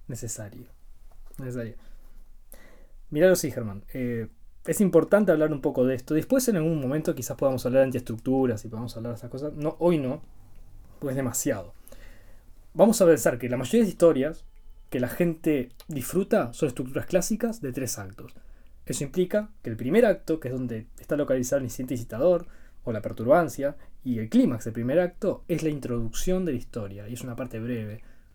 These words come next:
¿sí? Es una parte breve de la historia, es un porcentaje de entre el veinte por ciento de la historia más o menos,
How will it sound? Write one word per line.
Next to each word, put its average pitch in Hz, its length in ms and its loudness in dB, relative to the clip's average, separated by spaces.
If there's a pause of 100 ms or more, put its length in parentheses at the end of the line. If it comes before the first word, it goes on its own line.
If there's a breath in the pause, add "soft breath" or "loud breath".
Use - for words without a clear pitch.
(220 soft breath)
¿sí? - 300 -10 (260)
Es 127 60 -14
una 123 120 -6
parte 127 300 -4
breve 123 320 -2
de 113 60 -4
la 107 40 -6
historia, 113 260 -10
es 107 100 -6
un 156 80 -2
porcentaje 135 680 -4 (360 loud breath)
de 131 360 -8
entre 127 220 -4
el 127 80 2
veinte 175 240 4
por 127 140 -2
ciento 120 260 -4
de 104 40 -6
la - 20 -8
historia 110 260 -8
más 101 180 -12
o 101 60 -14
menos, - 320 -20